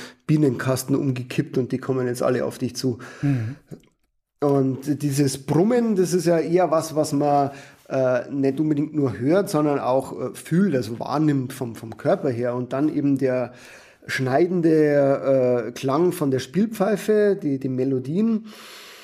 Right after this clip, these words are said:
Speaker 1: das ist was, was, äh, ja, quasi wirklich in, in Mark und Beinen richtig reingeht. Und das, das hat mich da berührt.
Speaker 2: Wie, wie viele Pfeifen hat denn ein Dudelsack oder ist das eine variable Größe?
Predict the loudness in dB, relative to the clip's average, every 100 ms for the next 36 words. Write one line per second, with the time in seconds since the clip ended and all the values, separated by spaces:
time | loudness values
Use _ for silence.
0 | -20 _ -12 0 0 0 -8 -8 -8 0
1 | 0 0 -4 0 0 0 -4 0 2 2
2 | 0 -6 -10 -6 -6 -4 -2 0 0 -2
3 | -2 -4 -4 -4 0 2 2 0 -4 -4
4 | -4 -4 -2 -2 2 2 2 0 -2 -4
5 | -2 0 2 2 2 2 -2 -4 -8 -10
6 | -10 -20 -20 -20 -20 -20 _ -6 -4 -4
7 | -8 -8 -6 -6 -6 -8 -2 0 0 -4
8 | 0 2 4 2 0 -10 -18 _ _ -12
9 | -10 -8 -2 -2 -2 -4 -2 0 0 0
10 | -2 -6 -2 0 0 0 0 0 2 2
11 | 2 0 0 0 0 0 0 0 0 -2
12 | -2 0 -2 0 -2 -2 -4 -6 -6 -6
13 | -6 -6 -10